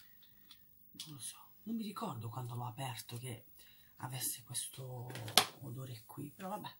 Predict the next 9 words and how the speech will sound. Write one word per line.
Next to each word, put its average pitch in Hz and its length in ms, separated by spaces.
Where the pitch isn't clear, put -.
Come 156 640
ultima 175 520
cosa 131 440
prendo 123 520
il 143 140
Benzac, 120 1040
che - 240
però 110 200
ovviamente 113 800